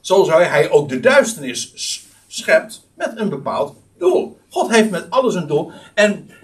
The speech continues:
het hele idee is dat men zegt van, "Ja, maar dan ma-, maak je God tot een zondaar." Nee, weet u wat zonde betekent? Doelmissen. Als God het kwade schept, of dat,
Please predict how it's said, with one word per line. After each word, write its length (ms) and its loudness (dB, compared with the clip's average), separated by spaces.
het 200 -6
hele 300 2
idee 420 0
is 160 -6
dat 180 -6
men 120 -6
zegt 180 -8
van, 100 -12
"Ja, 120 -4
maar 100 -6
dan 140 0
ma-, 100 2
maak 240 0
je 80 -10
God 200 -8
tot 160 -6
een 100 -6
zondaar." 640 2
Nee, 760 0
weet 200 0
u 20 -6
wat 180 -2
zonde 360 0
betekent? 560 -10
Doelmissen. 640 2
Als 300 4
God 580 0
het 360 -8
kwade 760 2
schept, 500 -6
of 220 -6
dat, 260 -6